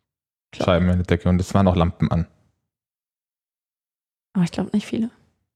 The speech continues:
Speaker 1: Also es ist einfach vom, von der Beleuchtung her wahnsinnig schön und untermalt einfach die Szenerie hervorragend. Vor allem die, ähm, die ganzen Häuschen, die man mieten kann.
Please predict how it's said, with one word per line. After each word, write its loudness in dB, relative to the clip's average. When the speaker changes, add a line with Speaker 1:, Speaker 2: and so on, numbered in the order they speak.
Speaker 1:
Also 4
es 4
ist 4
einfach 4
vom, 0
von 2
der 6
Beleuchtung 4
her 2
wahnsinnig 2
schön 2
und 0
untermalt 2
einfach 0
die -8
Szenerie -2
hervorragend. -2
Vor -2
allem 6
die, 2
ähm, 4
die 2
ganzen 2
Häuschen, 4
die 0
man 6
mieten 2
kann. 0